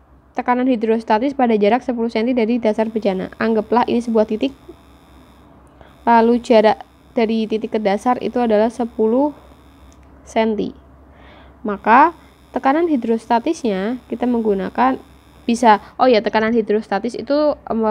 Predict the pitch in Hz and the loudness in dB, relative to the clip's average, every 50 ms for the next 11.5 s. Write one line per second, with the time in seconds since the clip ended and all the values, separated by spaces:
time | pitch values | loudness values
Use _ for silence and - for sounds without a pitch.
0 | 214 214 220 226 - 233 226 208 208 220 247 294 311 302 277 269 240 202 196 214 | 0 0 -2 -2 -2 0 0 2 2 2 2 2 2 0 0 0 -2 -2 -2 -2
1 | 226 - - 220 208 196 196 196 202 - 196 180 180 190 185 240 247 254 233 214 | -2 -2 0 2 2 2 2 0 -2 -2 0 0 0 0 0 0 0 2 2 0
2 | 202 196 196 - 202 214 226 226 208 202 196 196 214 233 220 214 220 254 233 214 | 0 -2 -2 -2 -2 0 0 0 0 0 0 0 0 0 0 0 0 0 -2 -2
3 | 202 196 196 196 190 202 196 196 196 185 196 - - - - - - _ _ - | -2 -2 -4 -4 -4 -4 -2 -2 -2 -4 -6 -10 -16 -20 -20 -20 -20 _ _ -10
4 | 196 190 - 202 214 233 226 220 196 208 214 226 220 208 202 196 - 190 196 - | -8 -6 -4 -2 -2 0 0 0 2 2 2 0 0 -2 -4 -4 -4 -6 -8 -6
5 | - 190 202 208 190 180 - - - - - - - - - - - - - - | -6 -6 -4 -4 -4 -4 -6 -8 -12 -20 -20 -20 -20 -20 -20 -20 -20 -20 -20 -20
6 | - - - - - - - - - - - _ - - - - - - _ - | -20 -20 -20 -20 -20 -20 -20 -20 -20 -20 -20 _ -20 -20 -20 -20 -20 -20 _ -20
7 | - - - 240 233 233 233 247 240 - 226 208 196 208 208 190 190 190 202 262 | -20 -10 -4 0 2 2 2 2 0 0 2 2 2 2 0 0 0 0 0 -2
8 | 320 - - - - - - - - - - - - - - - - - - - | -4 -6 -12 -20 -20 -20 -20 -20 -20 -20 -20 -20 -20 -20 -20 -20 -20 -20 -20 -16
9 | - - 220 226 226 220 220 220 220 220 - - 220 214 202 208 214 220 202 196 | -8 -2 2 4 4 4 4 2 0 0 0 2 2 2 2 0 -2 -2 -4 -4
10 | 190 - 262 302 294 - 254 233 220 214 208 208 202 202 196 214 - - 302 302 | -2 -2 0 -2 0 0 0 0 0 0 0 0 2 2 2 0 0 0 0 0
11 | 294 254 220 - - 208 214 240 285 294 | 0 0 -2 -4 -4 -4 -2 -2 -4 -4